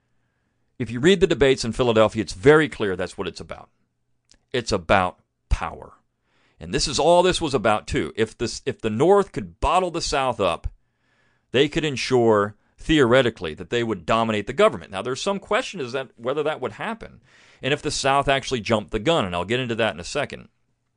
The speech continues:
The South could still possibly have controlled the government, but we know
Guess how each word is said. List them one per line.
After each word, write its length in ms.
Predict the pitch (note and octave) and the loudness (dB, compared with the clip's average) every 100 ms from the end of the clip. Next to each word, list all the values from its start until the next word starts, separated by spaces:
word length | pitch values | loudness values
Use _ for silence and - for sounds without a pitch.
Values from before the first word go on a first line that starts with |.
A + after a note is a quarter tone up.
| _ _ _ _ _ _ _ _ _ _ _ _ _ - | _ _ _ _ _ _ _ _ _ _ _ _ _ -10
The 100 | B2 | -4
South 360 | F3 F#3 G3 | 0 2 0
could 160 | - A#2 | -4 -10
still 360 | - B2+ D#3+ | -4 -2 -2
possibly 480 | - G#2 G#2+ G#2+ B2 | -4 -8 -8 -4 -2
have 80 | A#2+ | -2
controlled 340 | B2 - B2 | -6 -4 -2
the 60 | C3 | -2
government, 400 | B2+ F3+ C#3 D2+ | 0 0 -2 -6
but 160 | G#2+ C3 | -6 -6
we 100 | C#3 | -2
know 540 | E3 C4+ F#3+ A#3 A3 | 4 6 6 2 0